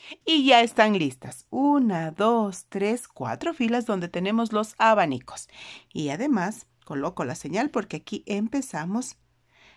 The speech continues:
esta nueva combinación de color. Ahora nos corresponde incrementar el hilo de color beige. Pues aquí tengo los dos colores, tengo los dos ovillos, el beige y el lila. Y ya vamos a cortar el hilo de color lila.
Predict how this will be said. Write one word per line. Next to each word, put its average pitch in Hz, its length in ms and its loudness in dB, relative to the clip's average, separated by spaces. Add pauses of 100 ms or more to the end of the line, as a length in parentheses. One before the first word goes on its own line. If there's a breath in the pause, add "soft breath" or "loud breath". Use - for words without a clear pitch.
(600 soft breath)
esta 156 280 -12
nueva 262 300 -2
combinación 175 580 -2
de 196 140 -4
color. 143 340 -4 (420 loud breath)
Ahora 220 440 4
nos 151 180 -6
corresponde 170 720 -6
incrementar 220 920 -2
el 190 260 -4
hilo 214 340 -2
de 139 140 -6
color 160 320 -4
beige. 127 320 -8
Pues 147 180 -10
aquí 277 220 -8
tengo 247 400 -2
los 160 220 -6
dos 127 260 -10
colores, 185 480 -4
tengo 330 260 -2
los 175 160 -2
dos 165 240 -6
ovillos, 147 480 -8 (280 loud breath)
el 208 180 -2
beige 208 420 -4
y 202 220 -2
el 165 140 -2
lila. 123 320 -6 (280 loud breath)
Y 294 240 0
ya 214 120 0
vamos 160 480 -8
a 156 200 -8
cortar 208 640 -6
el 196 300 -4
hilo 180 380 -6
de 165 120 -8
color 202 380 -8
lila. 165 500 -6